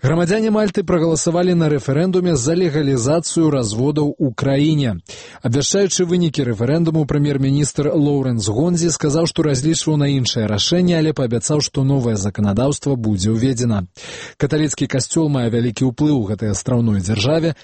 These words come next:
Зараз у свеце застануцца толькі дзве краіны, дзе закон па-ранейшаму забараняе рушыць шлюб: Філіпіны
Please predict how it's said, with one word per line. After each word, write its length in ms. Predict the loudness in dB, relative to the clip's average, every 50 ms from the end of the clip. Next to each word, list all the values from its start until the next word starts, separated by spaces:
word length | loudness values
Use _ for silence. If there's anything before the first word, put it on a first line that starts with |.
| -18 _ _
Зараз 400 | -2 0 0 0 0 0 -2 -2
у 80 | -4
свеце 400 | -2 0 0 0 0 0 0 0
застануцца 720 | 2 0 0 -2 -2 -2 0 2 2 0 0 -2 -4 -4 -2
толькі 400 | 0 -2 -2 -2 -4 -6 -4 -2
дзве 320 | -2 0 0 0 -2 -2
краіны, 480 | -2 -2 0 0 2 2 2 0 0 0
дзе 80 | 0
закон 400 | 0 0 -2 -2 -2 -2 -2 0
па-ранейшаму 720 | 0 0 0 0 2 2 2 2 0 0 0 0 2 2 2
забараняе 800 | 0 0 -2 0 0 -2 0 0 0 0 0 0 0 0 -2 -4 -6 _ -4
рушыць 480 | -2 0 0 0 -2 -2 -2 -2 -2
шлюб: 400 | -4 -2 0 0 0 0 -2 -8
Філіпіны 680 | -8 -6 -2 -2 -2 -2 -2 -2 -2 0 0 0 0